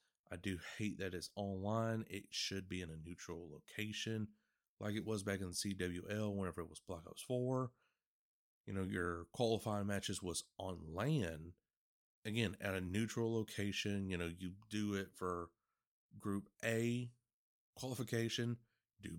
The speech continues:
B, Group B qualification, then you do a mixed qualification, you take a week off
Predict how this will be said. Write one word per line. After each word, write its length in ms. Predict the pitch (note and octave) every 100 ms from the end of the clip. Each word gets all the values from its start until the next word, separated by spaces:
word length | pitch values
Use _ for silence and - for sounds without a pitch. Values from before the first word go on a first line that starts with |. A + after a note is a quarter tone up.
| F#2+
B, 380 | G#2+ A2+ A#2 A#2+ _ _ _ _
Group 220 | G#2 G2+
B 180 | F#2+ G#2
qualification, 880 | G#2+ A2+ G#2 G#2 A2 G#2+ - A2 G#2 - _ _ -
then 100 | G2+
you 80 |
do 120 | F#2 D#2+
a 60 |
mixed 420 | F#2 A2+ A#2+ -
qualification, 880 | - A2+ G#2+ A2 - A#2 A#2 C3 B2+ - _ _ -
you 80 |
take 220 | F#2+ G2 E2
a 80 | E2
week 240 | G2+ G2
off 360 | A2+ A#2 A2+